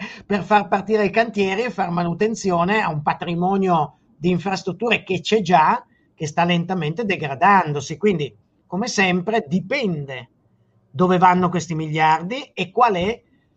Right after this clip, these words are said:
la, l'obiettivo. Io sarei per non fare quasi nulla di nuovo e usare tutto per manutenere quello che già abbiamo, che non è poco. In sessanta anni in Italia ne abbiamo fatto di tutti i colori, tra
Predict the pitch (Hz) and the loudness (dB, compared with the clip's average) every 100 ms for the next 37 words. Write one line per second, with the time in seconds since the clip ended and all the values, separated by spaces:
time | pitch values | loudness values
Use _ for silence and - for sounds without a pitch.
0 | _ - 151 151 143 139 _ 180 180 135 | _ -10 -2 0 0 -4 _ -4 -4 0
1 | 175 160 - 226 156 120 117 _ _ _ | 0 0 -6 -6 -6 -8 -12 _ _ _
2 | - 269 311 269 220 202 196 190 196 190 | -4 -2 0 4 6 6 6 4 4 4
3 | 196 175 151 202 208 220 208 208 202 180 | 6 4 4 4 4 6 6 6 4 4
4 | 214 185 160 151 165 175 160 _ _ _ | 4 4 4 2 0 -2 -4 _ _ _
5 | _ - 175 180 175 202 196 202 214 240 | _ -6 -2 -2 4 4 4 0 -2 0
6 | 220 185 156 165 175 190 190 190 160 160 | 0 0 0 2 4 4 4 4 2 0
7 | 170 165 151 151 131 143 135 127 131 - | -2 -2 -2 -2 0 0 0 -2 -4 -2
8 | 180 180 185 180 151 123 110 127 - _ | 2 4 6 2 0 -6 -8 -12 -16 _
9 | _ - 156 160 180 170 180 170 190 196 | _ -10 -8 -4 -6 -2 0 2 4 4
10 | 180 170 156 175 190 180 151 151 147 156 | 4 0 2 2 2 0 -2 -4 -4 -6
11 | 156 147 _ _ 165 180 196 180 165 139 | -6 -8 _ _ 0 0 2 0 0 -2
12 | 120 117 - 165 175 | -4 -8 -2 4 6